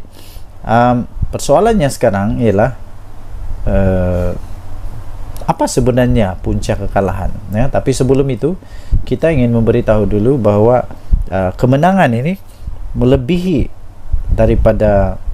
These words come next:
uh, daripada majoriti yang sebelumnya. Majoriti yang besar, yang sangat besar, uh, majoriti yang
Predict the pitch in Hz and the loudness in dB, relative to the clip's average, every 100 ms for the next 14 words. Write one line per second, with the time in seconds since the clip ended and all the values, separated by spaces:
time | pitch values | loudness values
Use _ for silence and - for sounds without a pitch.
0 | - - - - - - 90 90 85 85 | -8 -8 -8 -6 -6 -4 -2 -2 -2 -2
1 | 85 - - - - 101 101 107 101 101 | -2 -2 -4 -2 0 2 4 4 4 4
2 | 98 95 - - - - - - - - | 4 2 2 2 2 0 0 -2 -6 -2
3 | 117 110 131 180 220 196 127 117 110 - | 0 4 2 2 0 2 4 4 0 -4
4 | 104 113 104 101 85 - - - 107 101 | -4 -2 0 -2 -4 -6 -6 -4 -2 2
5 | 110 117 110 117 107 107 - 135 139 147 | 2 2 2 2 4 2 4 4 4 2
6 | - - - - - 98 - 127 123 113 | 0 -2 -8 0 2 2 2 0 0 -2
7 | 117 135 135 135 139 - - - - - | 2 2 2 0 -6 -12 -16 -16 0 0
8 | 101 90 90 90 95 107 98 120 120 110 | 0 -2 -6 -6 -2 0 4 4 4 2
9 | 123 110 101 101 | 2 2 0 -4